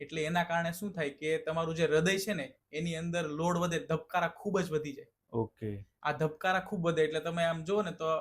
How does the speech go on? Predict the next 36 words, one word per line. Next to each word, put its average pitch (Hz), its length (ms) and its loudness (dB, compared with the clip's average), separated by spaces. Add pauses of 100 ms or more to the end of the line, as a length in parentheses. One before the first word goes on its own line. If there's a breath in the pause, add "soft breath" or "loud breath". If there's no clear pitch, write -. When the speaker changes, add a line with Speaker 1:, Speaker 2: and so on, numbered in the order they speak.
(160)
Speaker 1:
પાલ્પિટેશન 165 600 -2
કહેવાય, 139 220 -6
એટલે 147 160 -8
કે 156 140 -4
ભાઈ 156 180 -2
કે 156 200 -6
મને 156 200 -6
અહીંયા 156 200 -6
ધડધડ 165 400 2
થાય 175 180 -4
ને 160 60 -8
એવું 143 160 -6
લાગે 139 240 -6
છે. - 220 -20 (400)
એ 175 140 -2
જ 175 200 -8
તમે 160 200 -4
જ્યારે 165 200 0
દિલ 185 280 -2
તૂટે 214 220 0
ને 175 100 -2
ત્યારે 160 180 -2
દુખી 170 320 -6
થાવ 175 160 -4
ત્યારે 143 220 -6
થાય. - 180 -18 (460)
Speaker 2:
ઓકે. 107 320 -8 (240)
Speaker 1:
હવે 156 160 2
જ્યારે 175 260 2
આ 180 420 4 (680)
ધડધડ 170 380 4
વધુ 175 260 2
થાય 233 180 -2
ને, 180 100 -2
ધબકારા 185 460 0
વધે, 165 480 2